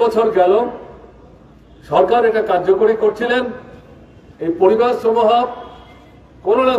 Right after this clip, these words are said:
কোনোভাবে সহযোগিতা পেয়েছে, কাজেই এটাকে অনন্তকাল চালু রাখা যেতে পারে না। এবং একই সাথে বাংলাদেশের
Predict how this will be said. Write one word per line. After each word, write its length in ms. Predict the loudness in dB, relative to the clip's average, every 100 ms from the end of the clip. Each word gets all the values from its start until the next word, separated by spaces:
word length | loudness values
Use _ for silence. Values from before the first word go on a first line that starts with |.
| 0
কোনোভাবে 500 | 0 0 0 2 2 0 -4 -16 -20 -20 -20 -20 -18
সহযোগিতা 560 | -4 0 0 -2 -2 0 2
পেয়েছে, 340 | 4 4 2 0 -2 -14 -20 -20 -20 -20 -20 -20 -6
কাজেই 360 | -2 2 2 2 -2 -8
এটাকে 340 | -6 -4 -2 0 0 0
অনন্তকাল 560 | -2 -2 -2 0 -2 -4 -12 -20 -20 -20 -20 -20 -20 -6
চালু 280 | -2 2 2 2
রাখা 260 | 0 -2 -4 0
যেতে 240 | -2 0 -2 -2
পারে 220 | -4 -2 -2 0
না। 100 | 0 -2 -4 -12 -20 -20 -20 -20 -20 -20 -20 -20 -18 -4
এবং 120 | 0 2 2
একই 160 | -2 -2
সাথে 240 | -2 2 0 0 -6 -16 -20 -20 -20 -20 -20 -20 -12
বাংলাদেশের 560 | -4 -2 2 2 2